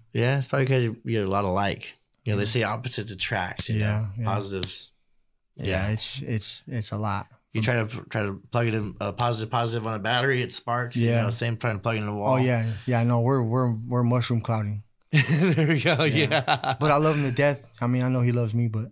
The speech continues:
Speaker 1: Oh, yeah.
Speaker 2: yeah, it's just, have you seen that American Chopper?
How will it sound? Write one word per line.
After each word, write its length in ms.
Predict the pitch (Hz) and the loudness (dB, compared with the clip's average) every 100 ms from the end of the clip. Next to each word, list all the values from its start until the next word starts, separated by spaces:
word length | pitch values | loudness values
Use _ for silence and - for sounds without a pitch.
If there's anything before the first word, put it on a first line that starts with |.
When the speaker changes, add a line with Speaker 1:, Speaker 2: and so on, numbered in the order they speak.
| - | -4
Speaker 1:
Oh, 120 | 117 | 0
yeah. 320 | 123 107 92 92 - | 2 2 -2 -6 -6
Speaker 2:
yeah, 180 | 110 110 | -4 -2
it's 140 | 110 | -2
just, 200 | 120 110 - | -4 -6 -4
have 240 | 131 117 - | -4 -4 -2
you 240 | 127 127 | 0 0
seen 240 | 120 131 127 | 0 0 2
that 200 | 120 117 | 0 0
American 480 | 113 120 123 123 | 0 2 2 0
Chopper? 480 | 110 117 123 135 123 | 0 0 0 -2 -4